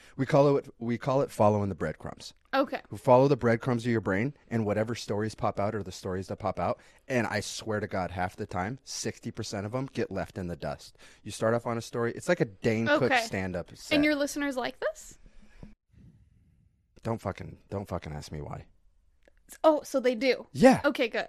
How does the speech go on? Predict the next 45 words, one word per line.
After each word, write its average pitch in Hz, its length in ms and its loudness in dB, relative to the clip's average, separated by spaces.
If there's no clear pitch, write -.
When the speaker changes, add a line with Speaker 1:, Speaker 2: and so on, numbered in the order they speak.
Speaker 1:
It's - 160 0
like 208 160 6
the 170 100 10
whole 175 400 4
vibe 143 280 6
of 117 160 -4
every 113 280 -2
episode. - 500 -8
Speaker 2:
Okay. 277 200 -2
Speaker 1:
We 113 80 -10
call 139 200 4
it 123 60 -4
following 104 300 -2
the 269 80 0
Speaker 2:
I - 20 4
suppose. 285 160 0
Speaker 1:
breadcrumbs. - 300 -8
Speaker 2:
Yeah. 262 160 -8
Speaker 1:
I - 40 -4
Speaker 2:
Okay. 403 140 2
Speaker 1:
do - 40 2
need, - 220 -2
I 95 80 -2
do 95 180 -4
need 92 140 -4
to 85 80 -8
make, 78 280 -8
like, 78 240 -8
a - 40 -8
t-shirt - 500 -10
for - 160 -10
following 78 300 -4
the - 60 -12
breadcrumbs 247 480 -8
Speaker 2:
Mm. - 40 -20
Speaker 1:
'cause 90 120 -6
that's 95 160 -2
been 90 180 -6
the 65 100 -8
impetus 82 340 -10
for - 160 -8
the - 100 -16
podcast - 360 -8
for 78 140 -10
a 71 40 -14